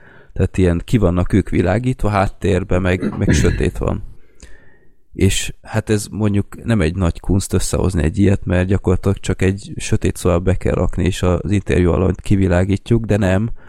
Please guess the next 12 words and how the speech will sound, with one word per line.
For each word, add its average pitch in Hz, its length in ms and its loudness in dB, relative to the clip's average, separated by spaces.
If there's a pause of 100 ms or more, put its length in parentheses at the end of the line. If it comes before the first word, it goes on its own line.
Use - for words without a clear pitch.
(380)
ott - 420 0 (340)
így 104 280 -4
a 95 40 6
fekete 101 420 2
háttér 92 460 2
be 98 140 2
volt 87 260 2
vetítve. - 880 0 (280)
<laughs> - 460 2
És - 140 2
így, 101 140 0 (340)
ahogy, 143 240 4